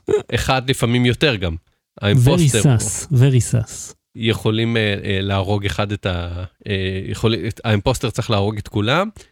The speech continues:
Speaker 1: ולעשות סבוטאז', כאילו, נגיד אתה צריך להדליק, אה, אה, מתג, אני צריך ללכת לכבות. עכשיו, אתה
Speaker 2: מהמם.
Speaker 1: מסתובב בחללית, ואתה רואה
Speaker 2: כן.
Speaker 1: רק את ה-, את הדמות, כאילו, את האזור שלך, אתה כמה סנטימטרים מסביבך, אז אם אתה רואה מישהו
Speaker 2: אה.
Speaker 1: רוצח מישהו, אתה יכול להלשין עליו שהוא הרוצח,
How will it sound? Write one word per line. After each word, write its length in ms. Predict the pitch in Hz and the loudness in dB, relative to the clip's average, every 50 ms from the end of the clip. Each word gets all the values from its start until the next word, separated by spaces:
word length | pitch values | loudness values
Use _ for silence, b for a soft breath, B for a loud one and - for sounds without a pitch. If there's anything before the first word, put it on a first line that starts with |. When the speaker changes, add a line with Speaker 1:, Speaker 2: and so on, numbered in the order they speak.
| B B _ _ - | B B _ _ -2
Speaker 1:
ולעשות 440 | 107 117 123 123 - - 135 - - | 0 2 2 2 0 -2 -4 -2 0
סבוטאז', 500 | - 123 113 110 107 - 98 90 87 - | 0 0 2 0 -2 -2 -2 -2 -2 -2
כאילו, 340 | - 117 110 101 101 101 101 | -2 0 0 2 2 2 0
נגיד 280 | 110 110 107 120 113 | 0 -2 -2 -2 -2
אתה 160 | 113 - - | -2 -2 -4
צריך 200 | 113 - - - 120 | -4 -6 -4 -2 -2
להדליק, 400 | 104 98 95 123 156 - - 175 | -2 -2 -2 -2 -4 -2 -2 -4
אה, 60 | 170 - - 175 165 165 165 160 160 160 156 - - - 151 156 | -4 -4 -4 -6 -4 -2 -2 -2 -2 -4 -4 -6 -8 -8 -6 -4
אה, 80 | 156 165 | -2 -2
מתג, 320 | 165 165 160 185 160 143 | 0 0 0 0 0 0
אני 140 | 135 123 117 | 0 -2 -2
צריך 200 | - 131 - - | -2 -2 -2 0
ללכת 260 | 117 110 - 110 - | 0 0 -2 -4 -4
לכבות. 400 | 107 - - 104 95 98 85 - - _ | -4 -4 -4 -2 -2 -2 -4 -4 -6 _
עכשיו, 260 | - 113 - - 120 | -10 -6 -2 2 4
אתה 80 | 117 123 | 6 6
Speaker 2:
מהמם. 120 | 151 156 123 | 6 6 4
Speaker 1:
מסתובב 380 | - - 127 120 135 160 147 | 2 0 0 0 2 2 0
בחללית, 720 | 143 143 - 143 123 110 104 104 95 92 110 - - - _ _ _ _ _ _ _ _ - | 0 -2 0 0 2 2 2 0 -2 -2 -4 -6 -10 -14 _ _ _ _ _ _ _ _ -6
ואתה 240 | 101 107 - - 120 | -4 -2 0 0 2
רואה 180 | 101 127 139 120 | 2 4 4 4
Speaker 2:
כן. 60 | 117 113 | 4 4
Speaker 1:
רק 200 | 110 117 - 151 | 2 2 0 -2
את 120 | - - | -2 0
ה-, 320 | 135 120 117 117 113 95 | 0 0 0 0 -2 -2
את 120 | 110 - - | -2 -2 -2
הדמות, 400 | 104 90 113 127 127 123 - - | -2 0 -2 -2 -2 -2 -4 -4
כאילו, 200 | - 131 113 113 | -2 0 0 0
את 80 | - | 2
האזור 320 | 127 117 110 107 123 127 117 | 2 2 2 2 2 2 0
שלך, 240 | - 123 117 - 110 | 0 -2 -2 0 -2
אתה 160 | 98 - - | -2 -2 -2
כמה 200 | - 113 110 113 | -2 -2 -2 -2
סנטימטרים 540 | - 117 101 - 107 101 104 101 - 107 101 | -2 -4 -6 -4 -2 -2 -2 -2 -2 -2 -4
מסביבך, 480 | 95 - - 98 90 - - 139 156 156 | -4 -4 -6 -6 -6 -4 -4 -4 -4 -4
אז 180 | 127 120 101 127 | -4 -4 -2 0
אם 100 | 139 139 | 0 0
אתה 140 | 139 - | 0 0
רואה 160 | 123 120 127 127 | 0 2 2 4
מישהו 220 | 131 127 127 127 | 4 4 4 4
Speaker 2:
אה. 40 | 123 | 4
Speaker 1:
רוצח 300 | 110 104 127 120 113 - 123 | 2 2 2 0 -2 -2 -2
מישהו, 240 | 135 147 - 123 | -2 -2 -2 -2
אתה 100 | 104 - | -2 -2
יכול 200 | 107 - 120 117 | -2 -2 0 0
להלשין 420 | 110 104 101 98 - - 123 117 110 | 0 0 -2 -2 -2 -2 -2 -2 -2
עליו 140 | 104 101 95 | -2 -4 -4
שהוא 220 | - - 107 107 | -4 -2 0 0
הרוצח, 560 | 101 92 87 - - 87 85 101 123 - - | 0 -2 -4 -6 -6 -6 -6 -6 -6 -8 -12